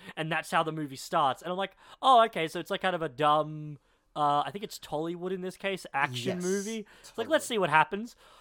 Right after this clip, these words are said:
Speaker 1: Holy shit, this movie was incredible. <laughs>
Speaker 2: This movie was an experience.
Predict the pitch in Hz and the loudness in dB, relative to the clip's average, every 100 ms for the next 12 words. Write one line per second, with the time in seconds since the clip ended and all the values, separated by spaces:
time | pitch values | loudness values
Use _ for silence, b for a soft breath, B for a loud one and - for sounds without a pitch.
0 | b _ - 269 302 285 240 160 - - | b _ -2 2 2 0 -2 -4 -4 -2
1 | 302 220 202 - 254 233 214 165 147 - | 0 -2 -4 -10 -8 -6 -8 -8 -12 -10
2 | 359 233 196 147 143 - - 175 - 190 | -6 -4 -4 -6 -6 -8 -6 -6 0 2
3 | 233 285 220 196 165 147 - - - - | 4 2 2 2 2 -2 -4 -4 -6 -6
4 | 151 131 107 - - - | -4 -4 -6 -8 -8 -6